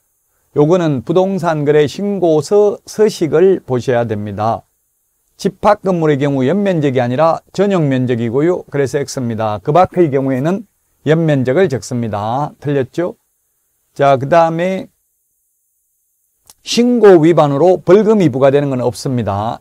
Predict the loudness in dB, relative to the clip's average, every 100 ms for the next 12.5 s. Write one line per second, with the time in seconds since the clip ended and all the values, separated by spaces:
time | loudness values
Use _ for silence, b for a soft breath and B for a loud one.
0 | _ -16 -6 -4 -2 2 2 2 -2 -4
1 | -2 -2 -4 _ _ _ _ -4 0 2
2 | 0 0 0 2 4 4 4 2 0 0
3 | 0 -2 -4 -4 -4 -8 -8 -4 -2 2
4 | 4 4 2 2 0 2 2 0 -4 _
5 | _ _ -2 4 4 4 0 0 0 -2
6 | -2 -4 -6 -6 -6 -6 -6 -4 2 2
7 | 2 0 -2 -4 -4 -4 -2 -2 0 0
8 | -2 -4 _ _ _ _ _ -2 0 0
9 | -2 -2 -2 0 0 0 0 -2 -4 -2
10 | -4 -6 -4 -2 -2 -2 -4 -2 0 0
11 | -2 -6 _ _ _ _ _ _ -2 0
12 | 0 -2 -2 -2